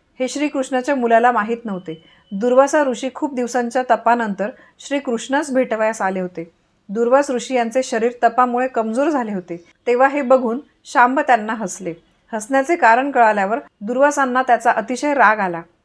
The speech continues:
आणि त्याला शाप दिला, "तुझे शरीर कुष्ठरोगी होईल." आणि तसेच घडलेही. अनेक वैद्यांनी त्यांची चिकित्सा केली पण काहीही फायदा झाला नाही. तेव्हा श्रीकृष्णाने त्याला सूर्याची उपासना करण्यास सांगितले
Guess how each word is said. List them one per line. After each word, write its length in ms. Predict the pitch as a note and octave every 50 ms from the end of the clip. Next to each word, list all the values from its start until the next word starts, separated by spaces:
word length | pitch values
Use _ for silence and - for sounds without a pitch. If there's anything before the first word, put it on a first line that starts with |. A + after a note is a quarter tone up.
| _ -
आणि 180 | G#3 A3 B3 C4
त्याला 280 | - B3 A3 A3+ B3 B3+
शाप 260 | - C4+ B3 B3+ C4 B3 A3
दिला, 240 | A3 F#3+ F3 F3 F3
"तुझे 520 | F3 - _ _ - A3+ G#3+ A3+ C#4 C#4
शरीर 280 | C#4 C#4 A#3 A#3 B3 C4
कुष्ठरोगी 640 | - B3+ G#3 - - - C4+ B3+ A3+ G#3 G3+ G#3
होईल." 220 | G3+ F#3 E3+ E3 D#3+ D#3+ _ _ _ _ _ _ _ _ _ _
आणि 180 | - G#3 A#3+ C4 B3+ B3
तसेच 280 | A#3 B3 D#4+ F4+ D4+
घडलेही. 520 | B3 C4+ B3 F#3 G3 F#3+ F#3+ F3+ F3+ D#3 D#3 _ _ -
अनेक 340 | - A3 B3 D4+ F#4 E4 C#4+
वैद्यांनी 440 | C#4 C4+ A3+ B3 A#3+ A#3+ A#3+ B3
त्यांची 320 | B3 B3 A#3+ A#3 G#3+ A3+ A#3+
चिकित्सा 520 | - B3 A3+ G#3 - A#3+ A#3 - - B3
केली 260 | A#3+ A3+ G3 G3 G3+
पण 220 | A3 - A#3+ A#3+ A#3
काहीही 360 | - G#3 F#3+ G3 A3+ C4 D#4+
फायदा 300 | - D4+ B3 G#3 G3+ G3
झाला 260 | G3 G#3+ G3+ F3+ F3
नाही. 240 | E3+ D#3+ D3+ D#3 D#3+ D#3+ _ _ _ _ _ _ -
तेव्हा 200 | A3+ A3+ A#3+ C4+ C4
श्रीकृष्णाने 600 | C4 B3+ C4+ B3+ B3+ A#3 G#3+ - A3+ G#3+ A3 B3
त्याला 240 | B3+ - G#3+ A3 A3+
सूर्याची 440 | A3+ - A#3 G#3+ A3 A#3 A3+ C#4 C#4
उपासना 420 | B3 G#3 A3 G#3+ G#3 G#3+ A3+ G#3+
करण्यास 380 | G#3 G#3 F#3+ F#3+ F#3 F#3+ F#3+ -
सांगितले 440 | G3 F3+ E3+ E3 D#3+ D#3+ D#3+ D#3